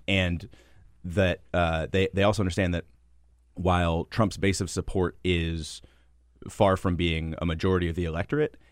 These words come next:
it is a large enough block of the electorate. It's close enough to a third of the country, of the voting, of the voting public in the country, um, to be a, a really essential piece of their current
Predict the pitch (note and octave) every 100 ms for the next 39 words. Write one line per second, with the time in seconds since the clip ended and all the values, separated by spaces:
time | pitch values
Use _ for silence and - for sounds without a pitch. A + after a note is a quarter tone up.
0 | - G2+ F#2+ F2 E2+ D#2+ D#2+ - G#2 A#2
1 | G2 F2 F2+ - F#2+ G2 A2+ F2 E2+ D2+
2 | G#1+ - - G#1 - F2+ - G#2 G2 F2
3 | E2+ E2+ F2+ C#2+ - E2 D#2+ C#2+ - -
4 | E2 D#2+ C2+ C2+ E2+ F2 G2 F2 D#2+ F2
5 | F#2 E2+ D#2 - - - _ _ E2 E2
6 | C#2 - - - _ _ - F2 D#2+ D#2
7 | D2 - - A2 F2+ E2 - G2 E2+ E2
8 | D#2+ - E2+ D#2+ - F#2 F#2+ E2+ - G#2
9 | G2+ E2 - - G2 - - E2+ D#2+ D#2
10 | - D#2+ D2+